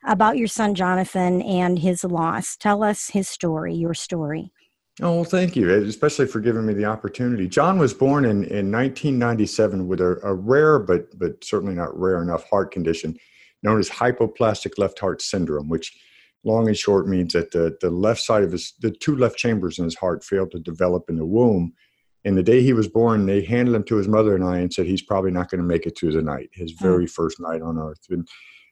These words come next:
Speaker 2: I think he and God had different plans. Um, he did make it through his first night. As a matter of fact, we were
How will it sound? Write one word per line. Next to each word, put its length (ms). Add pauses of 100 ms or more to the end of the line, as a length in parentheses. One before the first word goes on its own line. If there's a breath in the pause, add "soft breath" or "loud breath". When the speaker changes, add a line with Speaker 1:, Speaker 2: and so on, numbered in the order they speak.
(100)
Speaker 2:
I 80
think 200
he 200
and 100
God 240
had 140
different 280
plans. 540 (180)
Um, 520
he 140
did 200
make 180
it 140
through 120
his 100
first 320
night. 180
As 60
a 60
matter 200
of 80
fact, 320
we 160
were 240